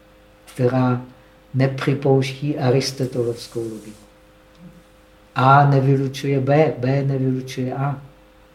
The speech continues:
A do té dimenze se musíme dostat, proto praktikujeme. V této dimenzi je svoboda.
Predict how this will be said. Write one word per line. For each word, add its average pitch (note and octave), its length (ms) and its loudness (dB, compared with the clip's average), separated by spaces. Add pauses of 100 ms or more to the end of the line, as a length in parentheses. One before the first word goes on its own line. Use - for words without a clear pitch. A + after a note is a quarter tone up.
(160)
A B2+ 80 -8
do C3 160 0
té C#3 160 0
dimenze C#3 760 2 (680)
se - 160 -4
musíme C3 380 -2
dostat, C3+ 440 -2
proto A#2+ 360 -4
praktikujeme. B2 760 -6 (1500)
V - 80 -20
této C3+ 340 2
dimenzi C#3 720 2 (1700)
je C3 120 -2
svoboda. G2 500 -10